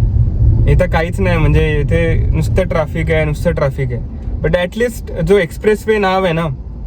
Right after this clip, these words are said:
तो काढून टाका. मुंबई पुणे हायवे ठेवा नुसतं, ते पण स्टेट हायवे.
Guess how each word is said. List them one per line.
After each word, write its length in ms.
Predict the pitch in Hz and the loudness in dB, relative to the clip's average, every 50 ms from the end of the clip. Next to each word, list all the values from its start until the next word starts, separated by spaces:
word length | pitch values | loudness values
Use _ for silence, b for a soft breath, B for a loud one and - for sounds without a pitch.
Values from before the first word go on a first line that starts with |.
| - - - - - - - - - | -12 -12 -14 -14 -12 -12 -6 -2 -2
तो 60 | 220 | 0
काढून 320 | 220 202 175 180 185 196 | 0 0 -2 0 0 0
टाका. 280 | 165 151 131 123 131 123 123 - - - - - - | 0 -2 -2 -4 -6 -8 -8 -8 -10 -14 -14 -10 -4
मुंबई 300 | 160 165 170 180 196 202 | -2 0 2 2 2 2
पुणे 240 | 196 202 196 190 190 | 0 0 0 0 0
हायवे 280 | 180 175 165 160 170 | 0 0 0 0 0
ठेवा 240 | 160 147 165 143 139 | 0 0 0 0 2
नुसतं, 340 | 135 135 127 123 - - 127 127 - - - - - - - - - - | 0 0 -2 -2 -6 -8 -8 -8 -8 -8 -10 -10 -8 -8 -10 -8 -4 -2
ते 60 | 170 | -2
पण 140 | 165 185 190 | 0 0 -2
स्टेट 340 | 190 - - 190 180 175 185 | -2 0 0 0 0 0 0
हायवे. 300 | 170 151 139 127 123 | 0 0 0 -2 -2